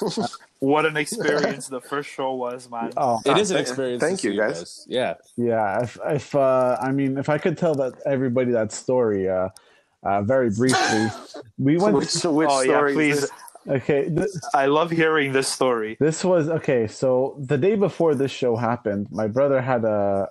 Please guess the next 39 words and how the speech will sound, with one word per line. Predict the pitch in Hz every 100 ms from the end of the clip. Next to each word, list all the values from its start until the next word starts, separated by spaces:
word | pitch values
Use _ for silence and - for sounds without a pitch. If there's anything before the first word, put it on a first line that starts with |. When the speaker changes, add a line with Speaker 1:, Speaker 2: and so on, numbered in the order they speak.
| 80
Speaker 2:
little | 107 123 131
festival | 110 139 143 135 117
they | 117
were | 113
playing, | 104 - 123 120 117 - _ _ -
uh, | 117 -
in | 143 120 117 - 127
Royan | 127 131 143 131
Noranda, | 127 123 113 110 123
so | 143 -
that's, | 113 123 -
like, | 107 -
eight | 127 131
hours | 131 139 131
away, | 131 131 151
Dave, | 160 170 156
something | - 131 123 120
like |
that? | 139 156 _ _ _ _ _ _ -
Speaker 4:
Uh, | 131 131 127
yeah, | 127 123 113 110 110
m-, | 123
I | 135 139
mean, | 135
Speaker 2:
Yeah. |
Speaker 4:
more | 135
or | 120
less | 120 135
about | 113 117 -
seven | 123 113 110
or | 110
eight | 110
hours | 107 117 131
Speaker 2:
Yeah, | 113
Speaker 4:
north. | 107
Speaker 2:
seven, | 160 160
eight | 147 131
hours | 127 127 123 123
away. | 110 110 117